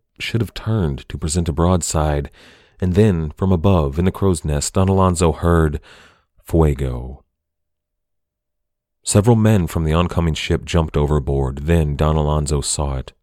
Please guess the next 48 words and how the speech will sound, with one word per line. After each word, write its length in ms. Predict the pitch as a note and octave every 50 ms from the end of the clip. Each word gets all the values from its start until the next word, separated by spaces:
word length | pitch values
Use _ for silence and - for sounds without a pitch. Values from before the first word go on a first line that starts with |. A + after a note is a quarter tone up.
| _ _ _ _ _ _ _ _ _ _ _ - - - - -
The 80 | - F#2
men 180 | G2 G2+ G2
he'd 220 | G2 F#2+ F2 D#2 -
seen 240 | - - F2+ F2+ F2
on 160 | E2+ E2 D#2
board 360 | D#2 E2 E2+ F2+ F#2 F#2+ F2
were 100 | D#2 D2+
dummies, 560 | C#2+ C#2 D#2+ D2+ D2 C#2+ C2 B1+ C2 C2 -
constructed 540 | - - D2+ - - - F2 D#2+ - D#2 C2+
of 100 | B1+ -
straw. 560 | - - - E2+ E2 D#2 D2+ C#2+ C#2 C#2 C#2 - - - - - - -
The 100 | - F#2
rigging 260 | F2 F#2+ F#2+ G#2 G#2 F#2+
of 60 | E2
their 80 | E2
ship 340 | D2+ - - - F2+ E2+ -
was 160 | F#2+ D#2+ D2+
littered 320 | E2 F2 F#2 F2+ F2 D2 C#2+
with 140 | C#2+ - -
grappling 460 | - F2 F2+ F#2 - E2 D#2 C#2+ D2
hooks 220 | D#2 D2+ - - -
to 80 | D#2+
grab 280 | C#2+ D#2+ E2 E2+ D#2 D#2
his 180 | D#2 C#2+ -
own. 340 | E2+ F2 F2 E2+ D#2 D2 C#2+ - - - - - -
These 180 | - G2+ F#2
cannon 380 | - - - G#2 G#2 G2+ F#2+ F2
weren't 160 | E2+ E2 -
cannon 360 | - - G#2 G2+ G#2 G2+ F#2
at 80 | E2+ D#2+
all, 220 | D#2+ E2+ F2+ E2+
but 140 | D2 D2 -
casks 460 | - - A2 G#2+ A2 A2 - - -
of 120 | - - -
powder, 420 | - - A2 A2+ A#2+ A2 E2+ D2+
the 100 | - D#2
very 240 | D2+ F#2 F#2+ F#2 E2+
same 340 | - - - G#2+ A#2 A#2 G#2
that 100 | E2+ C#2+
Morgan 300 | D#2 E2+ F2+ E2 E2 D#2+
had 140 | D#2+ C#2 -
taken 340 | - F#2+ G2 - - D2+
from 160 | - - D2 C#2+
the 80 | C#2+
fort, 440 | - _ - A2 A2 F#2+ D#2+ - - - _ - - - - - - _
and 100 | - E2
the 60 | D#2
ship 400 | - - - - F#2+ F2 - -